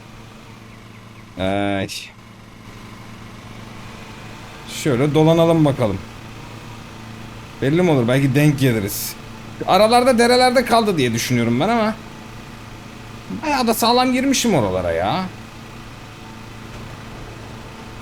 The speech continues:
Şurası belki biraz. Abi oraya da giremem ki bununla yani, çiçekleri biçmeden. Ya şu kenarda bak, şurada. Kalacağız orada.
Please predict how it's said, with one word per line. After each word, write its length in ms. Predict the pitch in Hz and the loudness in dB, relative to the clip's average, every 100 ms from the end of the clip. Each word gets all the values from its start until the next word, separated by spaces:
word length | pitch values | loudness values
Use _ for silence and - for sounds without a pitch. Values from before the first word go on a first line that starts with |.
| - - | -12 -6
Şurası 300 | 175 180 196 | -2 0 2
belki 280 | 190 180 180 | 4 4 2
biraz. 400 | 170 175 - - - - - | 2 2 0 -6 -10 -12 -2
Abi 140 | 175 | 4
oraya 200 | 220 196 | 6 6
da 40 | 214 | 4
giremem 460 | 135 151 170 233 | 4 4 4 4
ki 140 | 220 190 | 4 2
bununla 260 | 156 139 | 2 2
yani, 220 | 131 131 123 | 2 0 0
çiçekleri 440 | 156 131 135 120 | 0 0 0 0
biçmeden. 440 | 131 135 123 113 98 - - - - - - - - - - - - | 0 0 2 0 -2 -10 -16 -16 -16 -16 -16 -16 -14 -14 -16 -14 -4
Ya 120 | 139 135 | -2 0
şu 200 | - - | -2 -2
kenarda 540 | 170 151 147 135 131 | 2 4 4 4 2
bak, 120 | 127 - - - | 2 -2 -10 -2
şurada. 380 | 143 104 101 113 - - - - - - - - - - - - - - - - - - - - - - - - - - - - | -2 0 0 -2 -6 -14 -16 -16 -16 -16 -16 -14 -14 -16 -16 -16 -16 -16 -16 -16 -16 -16 -16 -16 -18 -16 -16 -16 -16 -14 -8 0
Kalacağız 380 | 156 196 214 180 | 2 4 4 4
orada. 320 | 160 135 | 4 4